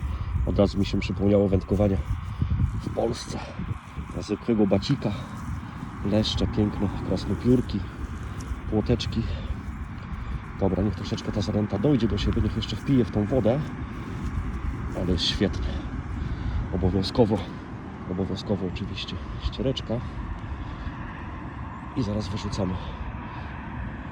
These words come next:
zestawik na czerwonego robaszka. Dobra, moi kochani, rybeczka. Rybka wyhaczona. Piękny szczupak, około dziewięćdziesięciu centymetrów, może nawet więcej.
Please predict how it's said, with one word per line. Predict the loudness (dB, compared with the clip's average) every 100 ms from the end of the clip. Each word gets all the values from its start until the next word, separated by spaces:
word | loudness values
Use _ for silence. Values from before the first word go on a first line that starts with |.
| -6 -4
zestawik | -2 -2 -4 -4
na | -4 -4 -8 -8 -6
czerwonego | -2 0 2 2
robaszka. | 0 -2 -6 -8 -10 -10 -10 -10 -10 -8 -8 -10 -10 -12 -12 2
Dobra, | 6 8 10
moi | 10 8
kochani, | 8 8 6 4 4
rybeczka. | 8 8 6 4 0 0 -2 -4 -2 -2 -2 -2 -6 -10 -10 -12 -12 -10 -10 -4 8
Rybka | 8 10 8
wyhaczona. | 6 6 6 8 8 6 -4 -12 -12 -12 -14 -14 -14 -14 6
Piękny | 10 12 10
szczupak, | 6 6 6 4
około | 8 10 10
dziewięćdziesięciu | 8 4 6 8 8 6
centymetrów, | 4 6 6 6 4 4
może | 4 6
nawet | 6 4 6
więcej. | 6 6